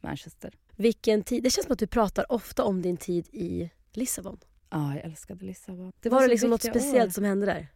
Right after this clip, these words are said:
Speaker 1: Men det, vi var ju där, men vad var jag där? Fyra år kanske.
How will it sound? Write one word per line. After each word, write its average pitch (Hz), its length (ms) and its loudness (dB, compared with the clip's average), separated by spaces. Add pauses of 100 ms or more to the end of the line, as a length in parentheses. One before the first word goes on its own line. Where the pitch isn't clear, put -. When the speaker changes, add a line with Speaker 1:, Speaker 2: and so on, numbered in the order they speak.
(100)
Speaker 1:
Men 262 160 0
det, 269 80 0
vi 277 160 2
var 285 180 2
ju 320 60 0
där, 226 360 0 (100)
men 240 240 0
vad 240 120 -2
var 254 100 -2
jag 233 160 -2
där? - 100 -4
Fyra 208 320 -2
år 160 100 -4
kanske. 170 440 -8